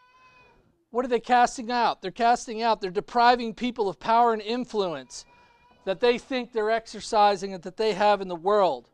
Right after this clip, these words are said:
"When they cast you out and cast your name as evil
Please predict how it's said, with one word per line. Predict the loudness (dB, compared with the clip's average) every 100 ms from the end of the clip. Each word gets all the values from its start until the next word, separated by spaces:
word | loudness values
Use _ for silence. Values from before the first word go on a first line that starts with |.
| _ _ _ _ _
"When | -6
they | -4 -4
cast | 2 2 2 -2
you | -2 2
out | 4 4 0 -6 _ _ _ _ _ _ _
and | -8
cast | 0 0 -2
your | -10
name | -4 -4 -2
as | -4 -4
evil | -4 -4 -6 -6